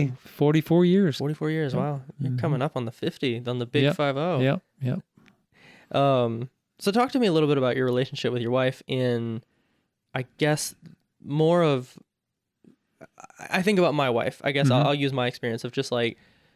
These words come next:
Speaker 1: you know, what she does really good that I don't, and what I do really good that she doesn't, and the way we complement each other in a lot of
Speaker 2: Mm-hmm.
Speaker 1: ways, or, and even the ways we have to compromise with each other in a lot of ways.
Speaker 2: Yeah.
Speaker 1: Can you talk about kind of,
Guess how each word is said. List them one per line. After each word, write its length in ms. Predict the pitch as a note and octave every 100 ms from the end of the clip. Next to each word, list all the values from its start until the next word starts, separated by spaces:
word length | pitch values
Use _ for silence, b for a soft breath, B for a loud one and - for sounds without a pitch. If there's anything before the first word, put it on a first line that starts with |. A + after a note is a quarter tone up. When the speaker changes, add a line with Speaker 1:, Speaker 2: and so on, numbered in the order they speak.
| b
Speaker 1:
you 120 | - C3
know, 200 | A2+ -
what 180 | D3 C#3
she 160 | -
does 240 | F3+ E3 C#3
really 180 | D3 C3+
good 240 | C#3+ C#3
that 80 | B2
I 120 | A#2+
don't, 400 | B2 D3 B2+ A#2
and 100 | B2+
what 120 | B2
I 100 | B2
do 160 | B2+ B2+
really 180 | B2 A#2
good 160 | A#2+ A2+
that 60 |
she 160 | - C3+
doesn't, 440 | B2 A2+ A2 A2
and 180 | B2+ A#2
the 60 | B2+
way 220 | B2+ B2+
we 240 | A#2+ B2
complement 500 | A#2 - D#3 D3 B2+
each 160 | A#2+ -
other 160 | B2 A#2
in 60 |
a 40 | A#2
lot 120 | C#3
of 60 |
Speaker 2:
Mm-hmm. 100 | C3+
Speaker 1:
ways, 260 | A#2+ A#2 A#2
or, 100 | -
and 120 | D3
even 180 | E3+ E3
the 60 | C#3
ways 200 | B2 A#2+
we 80 |
have 120 | B2 -
to 80 | - _ -
compromise 600 | - E3+ C#3 B2 B2+ B2
with 120 | C#3
each 160 | A#2+ -
other 180 | B2
in 60 | B2+
a 40 |
lot 140 | C3 C3+
of 60 | C#3
ways. 120 | - -
Speaker 2:
Yeah. 140 | E3 - b b -
Speaker 1:
Can 80 |
you 80 | E3
talk 180 | F3+ E3+
about 340 | D#3 D3+ C#3 - C3
kind 220 | - D3+ C#3+
of, 280 | C3 B2